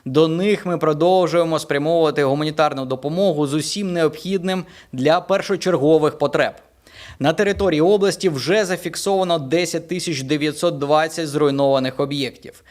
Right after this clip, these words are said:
Серед них чотири тисячі вісімсот дев'яносто приватних будинків, дві тисячі дев'ятсот п'ятдесят дев'ять багатоповерхівок. Це є ще одним свідченням того, що ворог цілить саме в мирне життя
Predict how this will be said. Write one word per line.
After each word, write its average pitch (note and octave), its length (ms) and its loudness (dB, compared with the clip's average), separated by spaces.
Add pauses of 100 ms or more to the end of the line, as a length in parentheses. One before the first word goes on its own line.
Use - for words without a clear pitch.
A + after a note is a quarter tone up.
(120)
Серед F3+ 460 -2
них C#3+ 320 -8 (420)
чотири G3+ 440 0
тисячі G#3 460 -2
вісімсот D#3+ 480 0
дев'яносто E3+ 880 0
приватних D3+ 540 2
будинків, C#3+ 600 -4
дві B2+ 300 -2
тисячі E3+ 680 -4 (240)
дев'ятсот D#3+ 600 0
п'ятдесят C#3+ 480 -2
дев'ять E3+ 340 -2
багатоповерхівок. C3+ 1120 -2 (500)
Це - 180 -2
є F3+ 300 0
ще F#3+ 340 -4
одним E3+ 400 0
свідченням D#3 580 -4
того, F3+ 420 4
що D#3 180 -2
ворог F3 460 0
цілить C#3+ 540 -4 (200)
саме E3+ 580 -2
в C#3 160 -6
мирне D3+ 460 2
життя E3 500 -2